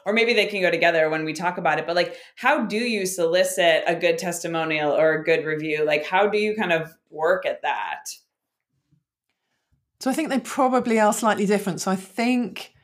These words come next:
Speaker 1: Yeah,
Speaker 2: there's lots
Speaker 1: maybe
Speaker 2: of good
Speaker 1: so.
Speaker 2: ways of obviously requesting testimonials. So as, you know, as soon as somebody's finished working with you or towards the end of working with you, um, and then I'm really thinking about how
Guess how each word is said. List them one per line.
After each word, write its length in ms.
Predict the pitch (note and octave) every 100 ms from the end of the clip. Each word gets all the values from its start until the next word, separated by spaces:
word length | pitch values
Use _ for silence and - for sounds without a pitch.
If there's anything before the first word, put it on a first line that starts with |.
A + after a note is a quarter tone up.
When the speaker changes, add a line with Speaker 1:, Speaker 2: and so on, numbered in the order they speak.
| _
Speaker 1:
Yeah, 140 | G#3+ G#3+ G#3+
Speaker 2:
there's 160 | G#3
lots 200 | C4+ A#3+
Speaker 1:
maybe 100 | A#3+
Speaker 2:
of 60 | -
good 160 | B3
Speaker 1:
so. 60 | F#3
Speaker 2:
ways 320 | A3 G#3+ F#3+
of 300 | G3+ F#3+ - _ _ _ -
obviously 320 | A3 A3 A3
requesting 760 | G3+ G#3 A3+ G#3+ G#3+ G3+ G3 F#3+
testimonials. 720 | G3+ - F#3 F3 E3 D3+ -
So 180 | F#3
as, 320 | F3+ F#3+ F#3 -
you 120 | G3
know, 180 | D#3+ D#3
as 160 | F#3 -
soon 180 | A3
as 120 | F#3+ F#3
somebody's 320 | F3 D#3+ -
finished 260 | F3+ D#3+
working 360 | A#3+ C4 B3+ A3
with 140 | G#3+
you 140 | A3 F3
or 80 | F3
towards 300 | - F3+ F3+
the 120 | F3+
end 180 | F3 D#3
of 80 |
working 340 | E3+ E3 F3 E3
with 160 | E3+ D#3
you, 280 | E3 D#3+ - - - - -
um, 240 | F3+ F3 F3
and 240 | F#3 F#3 G3
then 360 | G3 G3 F#3 - - -
I'm 180 | G#3 G3+
really 640 | G#3+ A#3+ A#3+ A3 G#3 - _ _
thinking 760 | - B3+ A3+ - G3 F#3 F3+ -
about 800 | F3+ F3+ F3 F3 D#3+ - - - _ _ _
how 720 | - G3+ G3+ G3 F#3+ F3+ F3